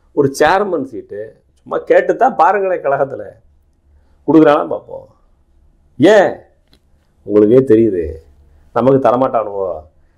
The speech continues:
நம்ம poster ஓட்ட, கொடி பிடிக்க, இருநூறு ரூபா வாங்க, புளியோதரையை சாப்பிட, அதுக்கு தான் லாய்க்கு. அப்ப இவ்வளவு தூரத்துக்கு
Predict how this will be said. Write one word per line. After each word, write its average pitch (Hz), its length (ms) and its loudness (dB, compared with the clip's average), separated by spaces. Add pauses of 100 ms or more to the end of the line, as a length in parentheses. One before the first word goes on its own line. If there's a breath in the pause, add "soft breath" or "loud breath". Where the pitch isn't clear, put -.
(120)
நம்ம 147 340 0
poster 160 320 2
ஓட்ட, 117 520 -2
கொடி 156 240 4
பிடிக்க, 120 500 -2
இருநூறு 117 280 2
ரூபா 143 120 4
வாங்க, 110 580 0
புளியோதரையை 131 420 4
சாப்பிட, 101 680 -6 (140)
அதுக்கு 127 260 -2
தான் 160 220 2
லாய்க்கு. 127 380 -4 (1200)
அப்ப - 240 -2
இவ்வளவு 160 600 2
தூரத்துக்கு 185 920 0